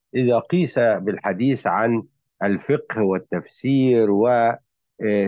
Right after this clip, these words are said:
تأويلات المختلفة، وكذلك تاريخ المسلمين.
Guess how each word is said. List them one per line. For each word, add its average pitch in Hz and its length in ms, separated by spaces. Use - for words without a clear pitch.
تأويلات 117 580
المختلفة، 143 840
وكذلك 139 720
تاريخ 110 300
المسلمين. 73 600